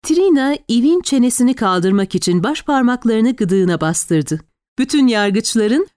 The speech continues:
cübbelerini fırlatıp atmalarına neden olacak bir gömleğim var tatlım. Metalik genel ev pembesi. Şu anda çok moda." "Evet öyle."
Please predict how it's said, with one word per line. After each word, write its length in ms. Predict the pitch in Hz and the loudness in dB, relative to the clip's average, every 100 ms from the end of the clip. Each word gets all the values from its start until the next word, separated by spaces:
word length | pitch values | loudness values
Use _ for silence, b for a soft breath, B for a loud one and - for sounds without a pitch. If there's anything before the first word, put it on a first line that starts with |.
| - | -6
cübbelerini 720 | 247 - 320 294 320 330 370 | -6 -2 0 2 2 2 0
fırlatıp 540 | - 277 262 294 - 208 | 0 0 0 -2 -4 -6
atmalarına 600 | 233 240 240 247 247 254 | -2 0 2 2 2 2
neden 380 | 208 190 220 | 2 2 0
olacak 500 | 196 185 190 254 330 | 0 0 0 -2 -2
bir 100 | 285 | 0
gömleğim 540 | 240 226 233 247 294 277 | 0 2 2 2 4 2
var 160 | 202 | 0
tatlım. 520 | 190 175 170 180 233 - _ _ _ _ _ _ | -2 -4 -2 0 0 -2 _ _ _ _ _ _
Metalik 720 | 214 240 285 320 311 392 - _ 185 | 0 2 0 0 0 0 -4 _ -4
genel 300 | 233 311 277 | 0 2 2
ev 140 | 220 | 0
pembesi. 760 | - 202 170 165 160 - 160 156 _ _ - | -4 -2 0 0 0 0 -2 -4 _ _ -12
Şu 220 | - 294 | -4 -2
anda 260 | 180 180 254 | 0 0 -2
çok 260 | - 226 | -4 -2
moda." 360 | 185 160 156 156 _ _ _ _ - | -2 0 -4 -8 _ _ _ _ -6
"Evet 300 | 247 311 320 | -2 -2 0
öyle." 340 | 262 269 226 | 0 0 0